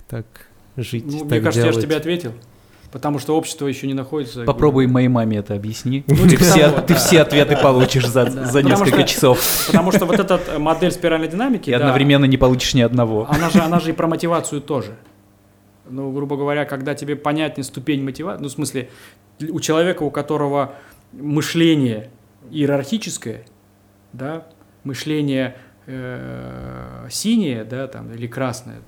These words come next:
Speaker 1: Ну, для него этот максимум, это и есть вот это синее.
Speaker 2: Конечно, у него вот эти, да,
Speaker 3: Может
Speaker 2: ему
Speaker 3: быть, много
Speaker 2: важен, ему
Speaker 3: зависит
Speaker 2: важен статус вот тут, да,
Speaker 1: Мгм.
Speaker 2: ему важен, э, вот здесь ты, ну, грубо говоря, там, ты смотришь, там, не знаю, там, мир банкиров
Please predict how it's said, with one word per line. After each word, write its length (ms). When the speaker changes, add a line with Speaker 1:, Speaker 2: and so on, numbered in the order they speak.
Speaker 1:
Ну, 140
для 200
него 200
этот 240
максимум, 540
это 160
и 40
есть 320
вот 160
это 100
синее. 320
Speaker 2:
Конечно, 460
у 100
него 260
вот 180
эти, 200
да, 120
Speaker 3:
Может 140
Speaker 2:
ему 60
Speaker 3:
быть, 80
много 120
Speaker 2:
важен, 140
ему 80
Speaker 3:
зависит 280
Speaker 2:
важен 280
статус 680
вот 260
тут, 260
да, 240
Speaker 1:
Мгм. 120
Speaker 2:
ему 120
важен, 480
э, 180
вот 220
здесь 320
ты, 200
ну, 120
грубо 220
говоря, 280
там, 240
ты 60
смотришь, 400
там, 160
не 80
знаю, 320
там, 100
мир 260
банкиров 680